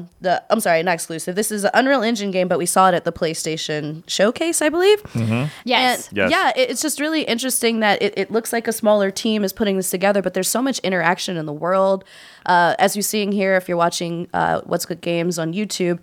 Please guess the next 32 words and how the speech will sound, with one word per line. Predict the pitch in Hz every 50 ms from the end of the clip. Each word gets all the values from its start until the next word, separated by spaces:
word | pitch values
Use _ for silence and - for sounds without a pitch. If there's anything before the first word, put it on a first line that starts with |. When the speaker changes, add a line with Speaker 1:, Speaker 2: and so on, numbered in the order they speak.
| - - - - - -
Speaker 1:
uh, | 165 165 147
they | - 196 202
have | 220 226 226
a | 214
lot | 202 202 208 202
of | 196 175
accessibility | 160 - - 175 - - 165 160 226 240 233 226 233
options | - 185 185 190 190 - 202 202 190
where | 175
you | 175 175
can | - - 170 170
map | 160 165 170 -
different | - 156 170 165 -
things | - 170 175 170
on | 170 160 165
your | 156 156
controller. | - - 156 156 - - - 226 220 220 220 220 214 214 214 208 208 214 - - - - - - - -
Uh, | - 202 - -
it, | - 160 - 226 226 -
it | 240 214
just | - 269 254 -
seems | - 262 269 269 254 -
like | 254 220 190 -
a | 180
lot | 180 180 170 180 214 214
of | 196 165 165
really | 170 185 202 202 190
good | 151 147 - 170 175 185 185
intentional | 117 151 180 180 - - 196 190 - - 190 175 156 165 165 156
work, | - 143 151 175 208 277 277 - - -
and | 180 180 - -
I'm | 190 220